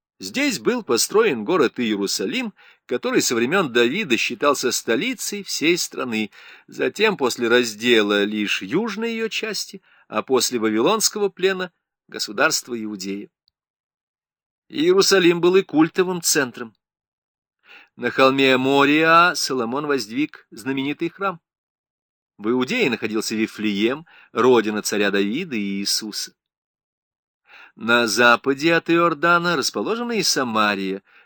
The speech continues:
которая после раздела страны стала центром северной части. Основные её города — Сихем, Самария, Тирца, Силом — в котором находилось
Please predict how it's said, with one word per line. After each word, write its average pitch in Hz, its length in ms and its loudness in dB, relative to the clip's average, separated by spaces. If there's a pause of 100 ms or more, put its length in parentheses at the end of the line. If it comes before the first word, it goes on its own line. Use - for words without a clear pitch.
которая 123 580 2
после 127 320 -4
раздела 123 460 2
страны 117 440 -2
стала 214 380 -2
центром 214 440 -4
северной 107 640 -2
части. - 520 -10 (540)
Основные 175 580 -2
её 127 220 2
города — 117 600 2
Сихем, 156 760 -6 (180)
Самария, 143 880 0
Тирца, 170 640 -10
Силом — 156 640 -2 (920)
в - 80 -20
котором 180 320 -2
находилось 107 640 -6